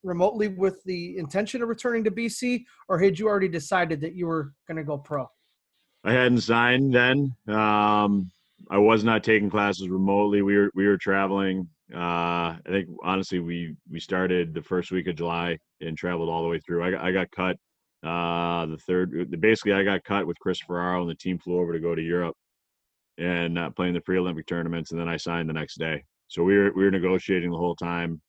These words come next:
Speaker 2: uh, what was going on. 'Cause at that point you could sign a contract and still, still play in the Olympics.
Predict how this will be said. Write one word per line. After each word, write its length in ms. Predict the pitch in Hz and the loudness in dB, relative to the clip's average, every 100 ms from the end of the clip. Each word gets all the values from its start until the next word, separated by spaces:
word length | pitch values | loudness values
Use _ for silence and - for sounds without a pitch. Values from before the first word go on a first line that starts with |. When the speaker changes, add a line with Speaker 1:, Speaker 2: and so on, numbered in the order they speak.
| _ _ 78 | _ _ -8
Speaker 2:
uh, 640 | 82 82 80 82 80 78 - _ _ | -4 -4 -4 -4 -4 -6 -10 _ _
what 100 | 87 | 0
was 140 | 87 | 0
going 260 | 82 85 85 | 0 0 0
on. 220 | 85 85 | -2 -2
'Cause 180 | 80 80 - _ - - - - - _ | -4 -6 -8 _ -20 -20 -20 -20 -20 _
at 60 | 82 | 2
that 180 | 110 101 | 2 4
point 220 | 117 110 | 4 4
you 100 | 104 | 4
could 180 | 104 - | 2 2
sign 240 | 107 104 | 2 2
a 40 | |
contract 500 | 98 98 98 104 95 | 2 0 2 2 2
and 100 | 95 | -2
still, 400 | - 98 95 82 - | 0 4 4 2 -6
still 220 | - 92 | 0 0
play 200 | 87 95 | 2 0
in 60 | 90 | 2
the 100 | 92 | 0
Olympics. 580 | 90 90 101 - - | 0 2 0 0 -8